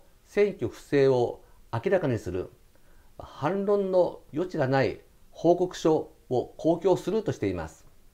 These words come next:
トランプは自身のエスエヌエス、トゥルースソーシャルで、この決定的な報告書の結論に基づき、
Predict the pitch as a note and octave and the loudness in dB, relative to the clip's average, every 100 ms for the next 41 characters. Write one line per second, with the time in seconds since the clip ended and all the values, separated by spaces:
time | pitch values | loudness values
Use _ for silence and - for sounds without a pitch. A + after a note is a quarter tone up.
0 | _ _ _ _ - - - _ _ _ | _ _ _ _ -20 -20 -20 _ _ _
1 | - - _ _ - - - - - - | -20 -20 _ _ -20 -20 -20 -20 -20 -20
2 | - - _ - - C#3+ D3 C#3 A#2 G#2+ | -20 -20 _ -16 -2 0 0 2 2 2
3 | - - C3 - D3 B2 A2 - - - | -2 -10 -10 -2 -2 2 0 -2 -8 -16
4 | - C3 B2 A#2+ - F2+ - - _ _ | -6 -2 -2 -2 -4 -12 -12 -20 _ _
5 | _ _ - - - - C3 E3 F3+ - | _ _ -20 -20 -20 -12 0 2 2 2
6 | E3+ E3 - - - F3+ D3+ A2+ F#2 E2+ | -2 -2 -8 -16 0 0 2 0 0 -2
7 | - - - - - - - - - - | -6 -18 -20 -20 -20 -20 -20 -20 -20 -20
8 | - - - _ - - A#2 B2 A#2+ - | -20 -20 -20 _ -20 -8 -2 0 0 -2
9 | - - - - A#2+ A2 - F#3+ F#3+ - | -16 -20 -20 -8 -6 -4 2 2 2 -4
10 | F3 E3+ E3 - - _ - E3 D#3+ D3+ | 0 0 0 -6 -20 _ -4 -2 -2 -6
11 | - E3 D#3 D3 - - - - A2+ - | -4 2 2 0 -4 -20 -20 -12 -10 0
12 | E3 D#3+ D3 C#3 C3+ B2+ - - | 2 4 2 2 0 -2 -8 -10